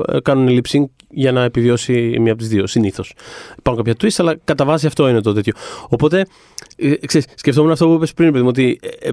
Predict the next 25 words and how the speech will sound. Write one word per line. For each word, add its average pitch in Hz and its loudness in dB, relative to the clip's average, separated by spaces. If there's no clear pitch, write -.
πρέπει 139 0
να 156 4
έχουν 156 0
τόσα 156 2
διαφορετικά 143 0
ταλέντα, 120 2
γιατί 123 -2
κάθε, 147 0
μπορεί 131 0
σε, 139 -2
μπορεί 123 0
κάποια 143 -2
να 139 0
είναι 139 0
εκπλη-, - -6
εκπληκτική 113 0
queen, 147 2
αλλά, 151 0
ξέρεις, 117 -2
να 117 0
μην, 127 0
ε, 123 0
μπορεί 123 0
να 135 2
ράψει - -4